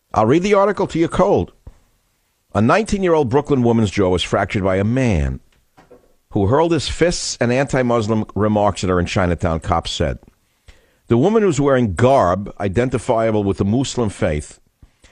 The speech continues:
and speaking to her bro, her brother in Urdu when the man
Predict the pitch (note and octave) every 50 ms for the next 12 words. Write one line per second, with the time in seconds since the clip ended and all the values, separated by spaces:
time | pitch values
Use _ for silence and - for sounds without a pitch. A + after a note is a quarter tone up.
0 | _ _ _ - - A2+ A2+ G#2+ - - - E3 F#3 F3+ - E3+ E3 - D#3 C#3+
1 | C3+ B2 A2+ G#2+ G2 A#2+ C3 B2 G2+ F2+ F2+ F2 G2 G#2 F#2+ G2+ C3+ C3+ B2 F#2
2 | E2+ E2 - G2 G2 G#2 - C3 C#3 D3 C#3 G#2 F#2+ F2 D#2 C#2 - - _ _
3 | _ _ _ _ _ _ _ _ _ _ _ _ - A2 A#2+ B2 C#3 D3 E3+ F3
4 | F3+ F3 F3+ F3 D#3+ C3+ A2 F2+ D#2+ D#2 E2 -